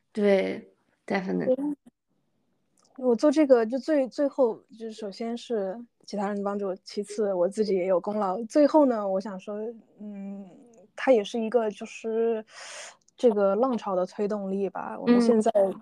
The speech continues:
Speaker 2: 嗯，非常开心的就是这个时代更多地接受心理健康，以及，
Speaker 1: 对。
Speaker 2: 呃，呃，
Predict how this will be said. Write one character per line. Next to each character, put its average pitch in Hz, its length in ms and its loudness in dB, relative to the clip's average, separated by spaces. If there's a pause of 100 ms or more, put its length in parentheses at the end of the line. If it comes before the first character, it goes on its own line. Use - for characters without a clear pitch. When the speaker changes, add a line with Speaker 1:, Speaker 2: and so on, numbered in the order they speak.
(460)
Speaker 2:
嗯， 190 400 -6
非 214 140 2
常 190 260 0 (280)
开 220 200 0
心 208 200 0
的 202 80 2
就 208 80 4
是 208 40 4
这 226 140 6
个 208 100 2
时 - 240 -6
代 190 320 4 (220)
更 220 180 8
多 202 200 2
地 196 120 2
接 202 220 -2
受 208 260 -2
心 220 240 -6
理 196 120 -6
健 180 200 -12
康， 190 320 -10
以 175 100 -8
及， 190 360 -6 (320)
Speaker 1:
对。 214 100 0
Speaker 2:
呃， 190 320 -2 (300)
呃， 151 100 -8